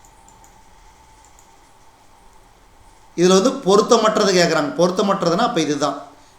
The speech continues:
மீதி மூன்று சரியா இருக்குது பாருங்க. கேள்விகளை ஒழுங்கா படிச்சு ஆன்சர் எழுதணும். டெபிட் கார்டுனா பற்று அட்டை, கிரெடிட் கார்டுனா கடன் அட்டை, ஆன்லைன் ஷாப்பிங், இணையதள வணிகம், இது மூணு கரெக்டு.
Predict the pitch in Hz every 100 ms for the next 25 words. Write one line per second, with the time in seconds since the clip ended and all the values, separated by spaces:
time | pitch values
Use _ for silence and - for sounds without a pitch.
0 | _ 180 208 208 196 208 233 - 175 175
1 | 196 170 143 139 135 120 - _ - -
2 | - 190 226 226 220 185 190 208 233 208
3 | 185 180 240 226 185 185 185 170 147 135
4 | - - - - - 151 175 196 196 185
5 | 190 - 170 - 185 180 196 202 190 185
6 | 185 190 185 180 170 170 165 175 175 180
7 | 202 170 170 180 175 170 160 175 214 226
8 | - - - _ _ - 170 190 180 180
9 | 175 165 165 185 160 156 180 180 165 160
10 | - 175 240 247